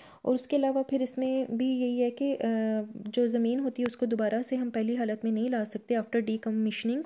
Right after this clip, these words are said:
मतलब अपना काम ख़त्म करने के बाद। उसके बाद आ जाता है लैंड रिक्लेमेशन। लैंड रिक्लेमेशन का मतलब होता है ज़मीन की बहाली। अब होता ये है कि कुछ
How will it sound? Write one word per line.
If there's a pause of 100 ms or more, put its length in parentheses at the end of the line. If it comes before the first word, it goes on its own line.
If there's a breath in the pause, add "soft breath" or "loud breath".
मतलब
अपना
काम
ख़त्म
करने
के
बाद। (460 loud breath)
उसके
बाद
आ
जाता
है
लैंड
रिक्लेमेशन। (580 loud breath)
लैंड
रिक्लेमेशन
का
मतलब
होता
है
ज़मीन
की
बहाली। (380 loud breath)
अब
होता
ये
है
कि
कुछ